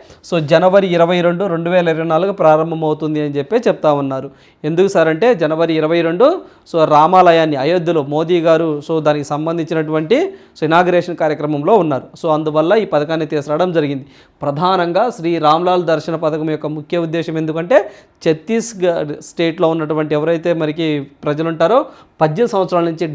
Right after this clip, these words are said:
డెబ్బై సంవత్సరాలు ఉన్నటువంటి వ్యక్తులకు ఈ యొక్క తీర్థయాత్రలో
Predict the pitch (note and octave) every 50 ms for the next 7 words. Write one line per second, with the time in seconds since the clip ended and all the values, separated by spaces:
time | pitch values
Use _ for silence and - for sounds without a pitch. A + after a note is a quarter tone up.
0 | C#3 D3+ C#3+ C#3 D#3 G3+ G#3 G3+ F#3+ F#3+ E3+ E3 D#3+ D#3 - E3+ E3 E3 E3 E3
1 | D#3+ D3+ D#3+ D#3 D#3 D#3 D3+ D3+ C#3+ D3 C#3 D3 F3 E3 E3+ E3 E3 F3+ E3+ D#3
2 | C#3+ C#3 - - - _ - E3 E3+ D#3+ D#3+ D#3+ D3 - - F#3 F3+ G3+ G3 F#3+
3 | F3+ G3+ F#3+ F#3 E3 D#3+ D#3+ D#3 - - D#3+ D#3+ D#3 C#3+